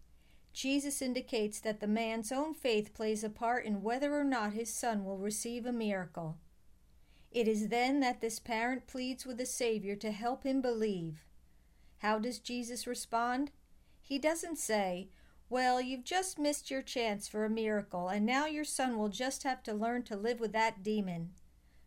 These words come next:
No, Jesus responds by casting the foul spirit out of the boy forever. Some Christians believe that in certain matters,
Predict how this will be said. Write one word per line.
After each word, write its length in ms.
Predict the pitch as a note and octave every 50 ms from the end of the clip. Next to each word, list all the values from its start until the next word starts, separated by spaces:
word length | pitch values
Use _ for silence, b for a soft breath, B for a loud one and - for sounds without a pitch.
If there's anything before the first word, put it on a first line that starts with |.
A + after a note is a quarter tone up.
| b
No, 540 | - F#3 F#3 F#3+ F#3 F3 F3 F3 G3 A#3 A3 b b b b b b b -
Jesus 440 | - C#4+ D4 D#4 D4+ E4 E4+ D#4+
responds 580 | - D#4+ D#4 - - - C4+ B3 A#3 A3+ A#3+ A#3+
by 200 | - - G#3+ G#3+
casting 500 | G#3+ - B3 A3+ A#3+ B3 - - C4+ C4
the 80 | B3+ C4
foul 340 | - - B3 A#3+ A3+ A3+
spirit 520 | A#3 A3+ - - - A3+ G#3+ G3+ G3+ G#3+ G#3+ -
out 200 | G#3 G#3 A3+ A#3+
of 100 | A#3 A#3
the 80 | A#3+
boy 380 | A3+ G#3 G#3 G3+ G#3+ G#3 G#3+ G#3+
forever. 720 | G#3+ - A3 G3+ G3+ F#3+ F#3 F3 D#3 - - E3 D#3+ - - - - - B B B B B B B B B B B
Some 320 | - - - F4+ F#4+ F#4+
Christians 560 | - - D#4 D4 C#4+ - - C4 B3 A#3+ A3
believe 420 | - A3+ A3+ A3+ A#3 A3 A3 G#3+ G#3
that 160 | G#3 G3+ G3+
in 140 | G#3 G3+ G3
certain 420 | - - - B3+ C#4 - C4+ C4+
matters, 560 | B3+ A#3 G#3+ G3+ F#3+ F3 F3 F3+ F#3 - -